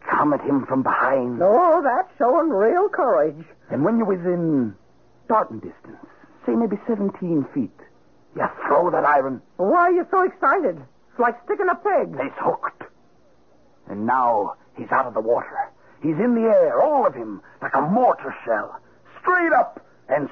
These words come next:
Speaker 1: straight down again. And now the water is boiling as he swims and plunges this way and that,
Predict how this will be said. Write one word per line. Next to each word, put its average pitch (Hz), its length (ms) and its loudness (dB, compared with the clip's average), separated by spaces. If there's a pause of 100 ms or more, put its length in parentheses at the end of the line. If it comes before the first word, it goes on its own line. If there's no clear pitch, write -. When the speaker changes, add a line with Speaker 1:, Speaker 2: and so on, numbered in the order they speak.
Speaker 1:
straight 160 360 -2
down 135 320 2
again. 98 420 -8 (500)
And 107 100 -6
now 147 120 0
the 135 80 -6
water 127 300 -4
is 107 60 -14 (200)
boiling 151 480 2
as 120 140 -4
he 120 100 -12 (140)
swims 180 280 -2
and 127 200 -12
plunges 175 500 -2
this 233 180 -6 (120)
way 123 200 4
and 110 140 -4
that, - 340 0